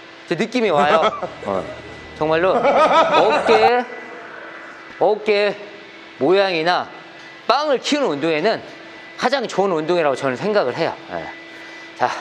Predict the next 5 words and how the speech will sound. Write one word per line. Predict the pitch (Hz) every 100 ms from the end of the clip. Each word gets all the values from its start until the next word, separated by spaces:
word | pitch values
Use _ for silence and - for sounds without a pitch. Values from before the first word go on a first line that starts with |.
| - - - - - - - - -
숨이, | 240 240 220 247 - - - - - - - - -
숨이 | - 262
많이 | 208 170 180
차고 | - 233 208
있습니다. | 147 165 147 127 139 214 240